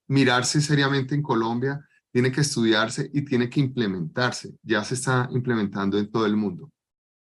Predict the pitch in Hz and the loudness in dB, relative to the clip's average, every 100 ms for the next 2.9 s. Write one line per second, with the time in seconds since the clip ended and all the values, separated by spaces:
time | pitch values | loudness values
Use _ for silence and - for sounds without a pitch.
0 | _ _ _ 123 120 113 107 104 98 95 | _ _ _ 2 4 4 4 4 4 2
1 | 92 92 76 - _ _ 139 127 143 190 | -4 -8 -10 -14 _ _ 2 6 6 4
2 | 123 131 123 120 - 147 160 151 - | 2 2 2 0 0 0 0 -2 -8